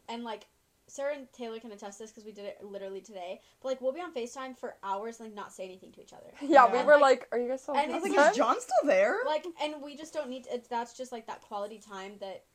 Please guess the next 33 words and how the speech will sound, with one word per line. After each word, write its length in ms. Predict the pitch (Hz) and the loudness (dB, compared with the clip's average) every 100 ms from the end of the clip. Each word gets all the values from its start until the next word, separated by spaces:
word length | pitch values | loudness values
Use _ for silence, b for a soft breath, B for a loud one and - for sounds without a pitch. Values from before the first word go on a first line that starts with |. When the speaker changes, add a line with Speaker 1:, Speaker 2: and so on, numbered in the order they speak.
| _ | _
Speaker 1:
we're 260 | 185 190 - | -12 -12 -10
able 320 | 185 185 190 185 - | -14 -14 -16 -18 -20
to 100 | 170 | -18
give 180 | 185 | -16
each 160 | 240 311 | -14 -14
other 160 | 311 330 | -12 -6
right 180 | 330 | -6
now, 280 | 320 320 330 330 b b b | -6 -8 -10 -12 b b b
um, 420 | 214 208 190 190 | -8 -6 -8 -12
because 360 | 202 233 214 | -14 -12 -12
we're 100 | 202 196 | -12 -12
not 360 | 180 180 185 - _ 185 | -12 -12 -12 -18 _ -16
anywhere 420 | 190 196 196 180 | -14 -12 -12 -14
close. 400 | - 175 180 262 | -14 -12 -10 -10
And 160 | - 208 | -14 -14
so 340 | 214 190 185 - | -10 -8 -8 -10
it's, 180 | 190 - | -14 -14
like, 260 | 185 180 | -14 -14
just 220 | - 226 214 | -16 -16 -14
knowing, 340 | 185 190 190 | -12 -12 -12
like, 200 | 185 185 | -14 -16
"Hey, 160 | 277 277 | -14 -12
we're 100 | 220 | -12
together." 460 | 254 269 214 208 | -12 -12 -10 -12
And 100 | 220 | -12
if 120 | 285 320 | -8 -6
I 80 | |
need 180 | 330 539 | -6 -6
to 80 | 440 | -6
say 160 | - 269 | -6 -8
something 380 | 254 220 247 254 | -10 -10 -8 -8
or, 100 | 233 | -10
like, 220 | 202 | -10